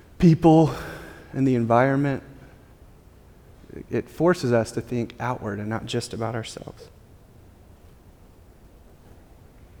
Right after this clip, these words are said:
And it is about the future.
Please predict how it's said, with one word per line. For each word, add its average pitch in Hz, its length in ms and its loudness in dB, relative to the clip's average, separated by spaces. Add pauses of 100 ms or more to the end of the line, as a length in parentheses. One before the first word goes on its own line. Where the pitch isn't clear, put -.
(960)
And 135 120 2
it 135 80 2
is 185 200 4
about 120 280 0
the 107 60 -8
future. - 500 -8